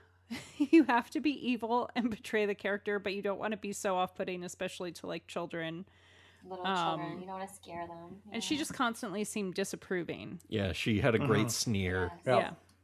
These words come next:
Speaker 2: Yes, I agree.
Speaker 3: Um, also
Speaker 2: Yeah.
Speaker 3: thinking you can see her in Fantasmic, um,
Speaker 1: Mm.
Speaker 3: uh, sort of early on in, in the story.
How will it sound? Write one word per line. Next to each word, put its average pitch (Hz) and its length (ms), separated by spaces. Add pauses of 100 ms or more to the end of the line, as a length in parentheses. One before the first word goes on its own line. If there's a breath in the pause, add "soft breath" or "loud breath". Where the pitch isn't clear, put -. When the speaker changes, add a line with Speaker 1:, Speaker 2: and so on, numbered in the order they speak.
(140)
Speaker 2:
Yes, 165 240 (420)
I 190 80
agree. 170 460 (120)
Speaker 3:
Um, 110 340 (100)
also 117 260
Speaker 2:
Yeah. - 40
Speaker 3:
thinking 107 400
you 120 160
can 117 200
see 127 300
her 104 420
in 107 240
Fantasmic, 101 760 (380)
um, 98 500 (200)
Speaker 1:
Mm. 208 240
Speaker 3:
uh, 101 340
sort 107 240
of 98 200
early 110 340
on 101 280
in, 95 440
in 107 120
the 92 60
story. 98 680